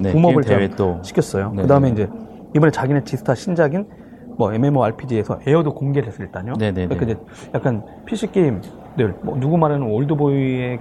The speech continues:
Speaker 2: 귀환이긴 하지만 전혀 새로운 작품들에
Speaker 1: 음.
Speaker 2: 떴고, 그다음에 넥슨도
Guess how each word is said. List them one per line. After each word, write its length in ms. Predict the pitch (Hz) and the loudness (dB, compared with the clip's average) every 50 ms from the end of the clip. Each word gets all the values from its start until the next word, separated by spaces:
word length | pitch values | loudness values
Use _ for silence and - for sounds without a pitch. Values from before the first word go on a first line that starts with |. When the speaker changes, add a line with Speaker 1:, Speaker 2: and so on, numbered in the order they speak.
| 110 | -4
Speaker 2:
귀환이긴 460 | - 135 127 123 120 110 110 117 113 110 | -2 0 0 0 0 -2 -2 -2 -2 0
하지만 420 | 143 147 135 123 127 175 208 202 - | 0 0 0 0 0 0 -2 -4 -4
전혀 180 | - 156 143 139 | 0 0 0 2
새로운 260 | - 208 220 208 180 | 0 0 0 2 2
작품들에 760 | 156 143 - - 151 131 120 120 110 104 104 104 98 104 98 | 0 -2 -2 -2 -2 0 2 2 4 4 4 4 4 2 2
Speaker 1:
음. 100 | 92 90 | 2 2
Speaker 2:
떴고, 400 | 87 85 82 - 180 226 240 - - - - - - - | 0 2 4 4 4 4 2 0 -6 -16 -16 -12 -2 2
그다음에 280 | 151 147 143 135 113 - - - - - - - - - - - - - - - 135 | 4 4 4 4 2 -2 -6 -14 -20 -20 -20 -20 -20 -20 -20 -20 -20 -18 -10 -6 -2
넥슨도 760 | 113 113 113 - - 185 170 151 135 131 143 117 85 - | -2 0 -2 0 2 2 4 6 6 6 6 4 4 -2